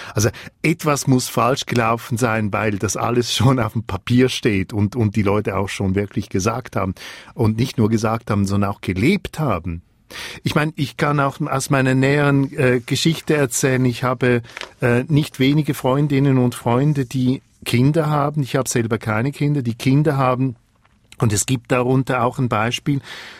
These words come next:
von einem Paar, das, äh, von Anbeginn klar war, er, der Mann, schaut zu den Kindern, sie, die Frau, hat eine Firma und ist sehr aktiv in der Firma. Es wurde nie z-, zur Diskussion gestellt,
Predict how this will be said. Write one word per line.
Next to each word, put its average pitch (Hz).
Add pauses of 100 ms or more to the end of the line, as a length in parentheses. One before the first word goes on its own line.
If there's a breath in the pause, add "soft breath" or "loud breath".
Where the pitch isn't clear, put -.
von 120
einem 117
Paar, 110
das, 135
äh, 110 (840 loud breath)
von 139
Anbeginn 147
klar 127
war, 143 (220)
er, 135 (300)
der 110
Mann, 98 (400 soft breath)
schaut 113
zu 123
den 107
Kindern, 156
sie, 135
die 160
Frau, 120 (180)
hat 120
eine 110
Firma 147
und 117
ist -
sehr 117
aktiv 110
in 101
der 95
Firma. 120 (460 loud breath)
Es 127
wurde 120
nie 120
z-, -
zur 127
Diskussion 123
gestellt, 135